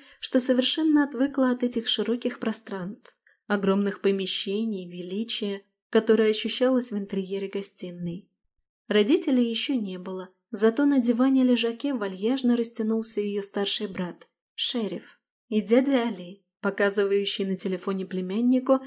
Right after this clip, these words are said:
с типичной похотливой улыбочкой на лице – какой-то очередной похабный ролик, что можно было понять даже без его просмотра по доносящимся звукам, истошно кричащей, как кошка, женщины.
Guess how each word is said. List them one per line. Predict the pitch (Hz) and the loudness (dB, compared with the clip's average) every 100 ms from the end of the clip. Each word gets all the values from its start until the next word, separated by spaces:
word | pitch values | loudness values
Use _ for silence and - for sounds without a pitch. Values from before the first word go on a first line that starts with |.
| - _ | -8 _
с | - | -4
типичной | - 285 320 320 269 254 | 0 2 0 2 4 4
похотливой | 233 226 214 226 208 208 | 2 0 0 -2 0 0
улыбочкой | 202 208 202 196 - - 180 | 0 0 2 2 0 -6 -8
на | 180 | -6
лице – | 180 - 233 262 - _ _ | -4 0 0 0 -6 _ _
какой-то | 247 247 330 330 277 | 0 2 2 2 -2
очередной | 269 240 240 214 269 | -2 0 0 2 0
похабный | 269 190 196 202 202 196 | -2 -6 -6 -4 -4 -4
ролик, | 175 165 - - _ _ _ | -6 -8 -12 -18 _ _ _
что | - - 202 | -8 -2 0
можно | 202 190 196 | 0 0 -2
было | 190 185 | -2 -2
понять | 180 185 202 226 | -2 -4 -2 -4
даже | 208 185 185 | -4 -4 -4
без | 180 202 190 | -2 -4 -4
его | 180 170 | -8 -12
просмотра | 175 170 - 180 240 247 254 - - | -10 -4 -4 -2 2 2 2 -2 -2
по | 202 | 0
доносящимся | 202 202 196 196 196 190 185 185 | 4 4 2 0 -2 -4 -4 -6
звукам, | 175 175 233 262 254 254 - | -6 -2 0 4 2 0 -4
истошно | 269 - 302 294 269 | -2 0 -2 0 0
кричащей, | 247 247 - 262 - 233 | 0 -2 -2 -2 -2 -4
как | 233 226 | -6 -10
кошка, | - 214 - | -10 -8 -6
женщины. | 190 180 175 - - - | -8 -10 -12 -12 -10 -12